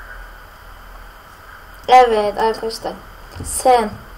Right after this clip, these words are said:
Diğer şey değil. O şey değil. Sek değil.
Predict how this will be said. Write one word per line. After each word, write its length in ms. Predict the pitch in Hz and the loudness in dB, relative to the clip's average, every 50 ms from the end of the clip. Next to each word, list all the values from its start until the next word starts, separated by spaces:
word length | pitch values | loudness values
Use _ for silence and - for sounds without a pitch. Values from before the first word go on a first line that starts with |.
| - - - - - - - - - - - - - - - - - - - 220 226 | -20 -20 -20 -20 -20 -20 -20 -20 -20 -20 -20 -20 -20 -20 -20 -20 -18 -14 -10 -2 2
Diğer 280 | 277 311 311 302 311 | 6 6 8 8 6
şey 260 | 320 - 330 330 320 | 4 2 2 2 2
değil. 300 | 302 320 294 233 214 - - - | 4 4 6 4 4 2 -2 0
O 140 | - 247 | 0 0
şey 280 | 254 - - 294 294 302 | 2 2 2 2 2 2
değil. 240 | 302 294 247 - - - - - - - - - - - - - - - | 0 0 0 -2 -4 -8 -20 -20 -20 -20 -20 -20 -20 -20 -20 -20 -20 -20
Sek 720 | - - - 277 294 320 330 - - - - - 285 233 | -4 2 4 6 6 6 4 0 -4 -8 -8 -8 -2 0
değil. 320 | 269 285 277 262 214 214 | 2 4 4 4 4 2